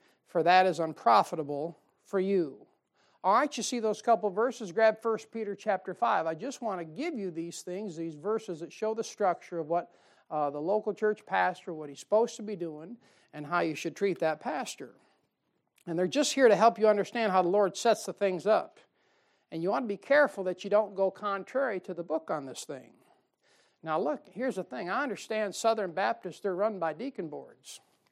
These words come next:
There's not a Southern Baptist church that the pastor is over the church as God intended it. And now most of your independent Baptists are now run by a bunch of deacon boards. And then you have the opposite side of the coin. You have the Bible believers,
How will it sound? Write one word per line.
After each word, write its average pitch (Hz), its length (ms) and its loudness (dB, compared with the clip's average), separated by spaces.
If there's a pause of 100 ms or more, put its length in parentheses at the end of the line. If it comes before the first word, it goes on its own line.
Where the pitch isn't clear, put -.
(460)
There's 233 160 0
not 226 140 0
a - 40 -2
Southern 202 340 4
Baptist 190 440 -2
church 269 320 -6
that 160 160 -6
the 160 60 -18
pastor 196 540 -2
is 156 120 -10
over 170 200 0
the 139 100 -14
church - 500 -8 (280)
as 160 140 -6
God 185 280 2
intended 180 440 -6
it. 127 160 -20 (560)
And 185 160 -2
now 240 240 6
most 214 320 6
of 180 100 0
your 185 140 2
independent 196 500 2
Baptists 220 460 0
are 180 80 0
now 165 240 2
run 170 240 -2
by 156 140 2
a 156 60 0
bunch 175 260 -4
of 156 80 -8
deacon 226 300 -8
boards. 139 500 -16 (1500)
And 170 140 0
then 330 160 8
you 277 100 8
have 208 300 8
the 185 100 6
opposite 214 440 2
side 165 260 2
of 147 60 -8
the 160 40 -8
coin. 226 300 0
You 208 60 -2
have 185 160 2
the 156 60 -6
Bible 202 380 2
believers, 202 720 -2